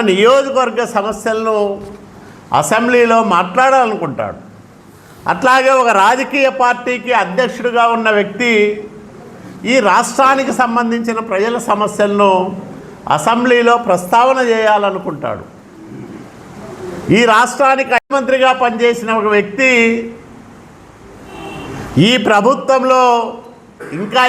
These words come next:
ఏవైనా ప్రజలకు వనగూడాల్సిన సౌకర్యాలుంటే వాటి గురించి ప్రభుత్వానికి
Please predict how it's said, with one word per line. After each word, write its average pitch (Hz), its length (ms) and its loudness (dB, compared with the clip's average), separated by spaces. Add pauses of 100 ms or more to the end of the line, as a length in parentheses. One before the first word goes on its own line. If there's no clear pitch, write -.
(140)
ఏవైనా 226 360 0
ప్రజలకు 208 520 -2
వనగూడాల్సిన 226 880 0 (1300)
సౌకర్యాలుంటే 226 920 0 (140)
వాటి 185 300 0
గురించి 240 400 -4 (800)
ప్రభుత్వానికి 196 720 0